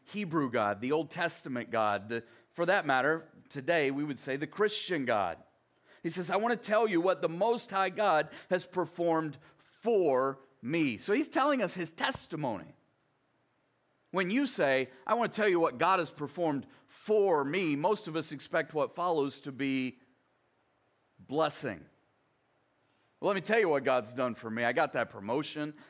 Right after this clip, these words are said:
Let me tell you what God's done for me. He, he took care of my family. Let me tell you what God's done for me. He gave me healing. That story is not this story.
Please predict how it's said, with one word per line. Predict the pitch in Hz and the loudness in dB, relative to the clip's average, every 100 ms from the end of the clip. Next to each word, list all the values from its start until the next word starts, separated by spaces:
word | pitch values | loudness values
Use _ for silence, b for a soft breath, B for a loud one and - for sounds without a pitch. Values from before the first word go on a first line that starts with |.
| B | B
Let | 190 | -2
me | 226 | 0
tell | 226 240 | 2 2
you | 202 | 4
what | 139 | 2
God's | 135 127 113 110 | 2 0 -2 -4
done | 127 127 | -4 -4
for | - 120 | -6 -4
me. | 123 123 120 B | -2 -4 -8 B
He, | - 143 127 - | -2 -2 -2 -8
he | - | -10
took | 147 214 143 | -4 -2 -2
care | - 170 | 0 2
of | 165 | 2
my | 127 | 2
family. | 110 156 160 165 170 160 B B | -2 -2 -2 0 -2 -4 B B
Let | 196 | -2
me | 254 | -2
tell | - 247 | 0 2
you | 247 | 4
what | 196 139 | 4 2
God's | 151 147 123 | 0 0 -2
done | 156 151 | -2 -2
for | - 139 | -4 -4
me. | 147 135 | -2 -2
He | 160 | -4
gave | 151 160 156 | -2 -2 -2
me | 135 107 | -4 -4
healing. | 160 185 196 202 202 _ _ _ _ _ _ _ _ _ _ _ _ _ _ _ _ _ _ _ _ _ _ _ _ _ _ _ _ - | -4 -2 -2 -4 -10 _ _ _ _ _ _ _ _ _ _ _ _ _ _ _ _ _ _ _ _ _ _ _ _ _ _ _ _ -2
That | 147 185 | 0 0
story | - 196 202 202 - | -4 0 0 2 0
is | 165 131 | 0 -2
not | 147 156 113 107 | -2 -2 -4 -4
this | 127 - | -4 -4
story. | - 98 87 80 - | -14 -12 -12 -14 -20